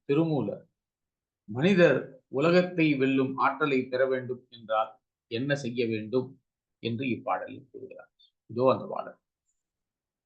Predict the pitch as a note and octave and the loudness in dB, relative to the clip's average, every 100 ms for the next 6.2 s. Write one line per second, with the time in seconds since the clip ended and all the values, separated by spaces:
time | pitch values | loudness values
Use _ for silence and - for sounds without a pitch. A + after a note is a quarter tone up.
0 | _ _ E3 E3 D#3+ E3+ D#3+ D#3+ E3 D#3+ | _ _ 6 8 8 8 6 8 6 6
1 | F3 E3 D#3+ E3 E3 D#3+ D#3 E3+ E3 D#3+ | 8 8 8 6 6 6 8 4 2 0
2 | D#3+ D#3+ - D#3 D#3+ D#3+ E3 - _ _ | -2 -4 -4 0 2 2 0 -4 _ _
3 | _ _ _ _ _ _ _ _ _ B2+ | _ _ _ _ _ _ _ _ _ -6
4 | B2 D3 C#3 C#3 C#3+ C#3+ D3 C#3+ C#3+ - | -2 0 0 -2 -2 0 0 0 -2 -6
5 | B2 - B2+ B2+ B2 B2 B2+ B2+ B2+ B2+ | -10 -4 -4 -4 -4 -4 2 4 8 6
6 | B2+ B2+ | 6 0